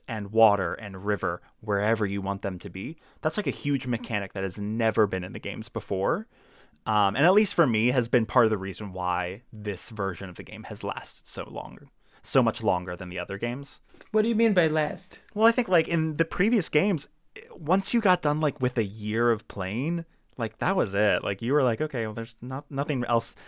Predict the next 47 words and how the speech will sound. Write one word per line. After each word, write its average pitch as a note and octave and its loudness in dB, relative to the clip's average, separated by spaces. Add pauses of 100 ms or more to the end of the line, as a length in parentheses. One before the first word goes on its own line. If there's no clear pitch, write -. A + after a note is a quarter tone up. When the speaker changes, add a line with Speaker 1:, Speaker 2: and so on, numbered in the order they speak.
(140)
Speaker 1:
You C#3 0
know, A#2 6
I've A2 6
seen D3 0
all C#3 10
the, C3+ 6
uh, B2 4
the A#2+ 4
holidays. A2 4
I've A2+ 0
seen A#2+ -4
all A2+ 2
these A2+ -6
things. G#2 -2 (440)
You B2 -2
probably A#2+ 2
collected G#2 0
all G2 4
the, G2 -6
like, G#2 -2
you've A2+ -8
collected A#2 2
all G2+ -2
the B2 -2
fish - 0
from F#3 -2
the F3 -4
year, D#3 2
maybe A2+ -4
all G2 -2
the G#2+ -6
bugs, C3 0 (400)
you C#3 2
know. F#2+ 4 (800)
You've D3 0
gotten D#3 6
through A2+ 0
all G#2 2
the A2 -6
content G#2 -2 (140)
if C3 -4
you've A2 -4
played, G2 -2
like, F#2 -6
for G#2 -6
twenty F#2 -8
minutes G2 -10